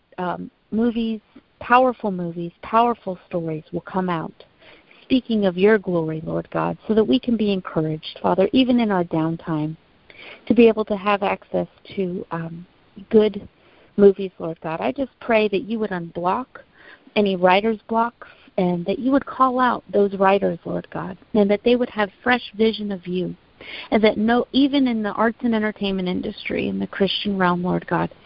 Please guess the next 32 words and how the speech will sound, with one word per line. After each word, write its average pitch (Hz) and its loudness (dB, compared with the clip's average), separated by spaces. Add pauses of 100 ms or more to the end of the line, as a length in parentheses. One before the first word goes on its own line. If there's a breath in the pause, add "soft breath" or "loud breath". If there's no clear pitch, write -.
(220 loud breath)
I 247 6
pray 247 2
that 226 -6
the 202 -4
message 214 -4
would 196 -2
not 196 -2
just 202 -10
be 175 -10
Christian, 233 -4
but 196 0
it 180 2
would 180 -6
be 175 -6
biblical, 175 0 (520 loud breath)
and 233 8
that 226 8
it 233 2
would 214 2
be 208 -4
completely 233 -2 (140)
unneutered, 196 0
and 214 0
it - -2
would 208 -2 (120)
just - -6
proclaim 196 2 (440 loud breath)
the 185 0
victory 185 0 (420 soft breath)
of 180 0 (180)
Yeshua 202 0
HaMashiach. 190 -8